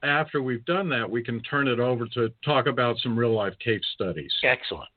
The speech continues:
Speaker 2: excellent.
Speaker 1: Okay. So if we, if people wanna follow along, uh, on the website,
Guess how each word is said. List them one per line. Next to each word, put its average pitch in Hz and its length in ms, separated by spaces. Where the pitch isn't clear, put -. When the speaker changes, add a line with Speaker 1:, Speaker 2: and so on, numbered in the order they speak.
Speaker 2:
excellent. - 380
Speaker 1:
Okay. 202 280
So 202 220
if 180 120
we, 190 320
if 160 160
people 247 300
wanna 185 320
follow 180 400
along, 160 720
uh, 139 440
on 170 260
the 143 80
website, 175 720